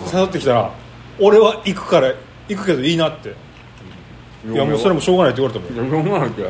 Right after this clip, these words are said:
Speaker 1: もう、当たり前じゃん。俺もミスチルの桜井氏がお前、よ-、嫁のところにもし口説きに来たら、
Speaker 2: うん。
Speaker 1: 俺はオッケーだしって言ってる。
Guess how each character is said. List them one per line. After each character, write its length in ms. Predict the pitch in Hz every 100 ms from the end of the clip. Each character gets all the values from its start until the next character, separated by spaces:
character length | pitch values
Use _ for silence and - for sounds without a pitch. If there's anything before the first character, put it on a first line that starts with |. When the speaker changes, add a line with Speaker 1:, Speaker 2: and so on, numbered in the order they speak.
| -
Speaker 1:
も 360 | 135 143 127 98 - - - - - - -
う、 40 | - - -
当 80 |
た 80 | -
り 60 | 254
前 200 | 254 240
じ 60 |
ゃ 40 | 117
ん。 20 | 95 - - - - - - - - - - - - - - - -
俺 140 | 214 269
も 80 |
ミ 160 | 226 214
ス 140 | 214 -
チ 120 | 247
ル 60 |
の 100 | 247
桜 360 | 226 233 262 247
井 60 | 147
氏 120 | 139
が 60 | 135
お 60 |
前、 180 | 139 151
よ-、 60 | 165 170 160 170
嫁 200 | 156 156
の 80 | 143
と 60 | 123
こ 100 | 117
ろ 60 |
に 120 | 117 135
も 160 | 135
し 120 | 117
口 160 | - 139
説 160 | 131 135
き 40 |
に 120 | 139
来 80 | 120
た 100 | 120
ら、 200 | 143 92 - - - -
Speaker 2:
う 40 |
ん。 20 |
Speaker 1:
俺 100 | 196
は 220 | 233 208 - - - - - - - - - - -
オ 60 |
ッ 40 | 180
ケ 160 | - 120
ー 20 |
だ 80 | 117
し 140 | -
っ 20 | - - - -
て 100 | 139
言 20 |
っ 40 |
て 120 | -
る。 60 | 104